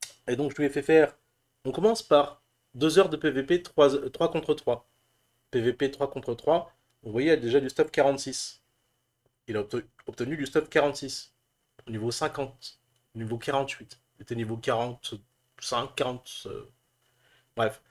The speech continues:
Pour commencer à avoir de la supériorité, il faut avoir un minimum de stuff, euh, de génération quarante-cinq, quarante-six. Donc je lui fais faire le tour.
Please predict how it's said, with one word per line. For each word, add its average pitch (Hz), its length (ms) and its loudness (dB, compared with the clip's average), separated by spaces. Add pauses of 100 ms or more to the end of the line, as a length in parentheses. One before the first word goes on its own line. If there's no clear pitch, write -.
(240)
Pour - 120 -6
commencer 226 240 6
à - 20 12
avoir 233 140 6
de 214 60 6
la 180 60 8
supériorité, 151 680 2 (800)
il 135 120 -8
faut 202 120 8
avoir 175 420 6
un 127 60 0
minimum 147 460 0
de 123 100 0
stuff, - 560 -2 (680)
euh, 107 220 -2
de 107 160 -4
génération 120 480 -2
quarante-cinq, 135 500 -4
quarante-six. 123 680 -8 (460)
Donc 113 120 -6
je 113 60 -6
lui 123 80 -2
fais 135 120 0
faire 135 140 4
le 117 160 2
tour. 208 300 4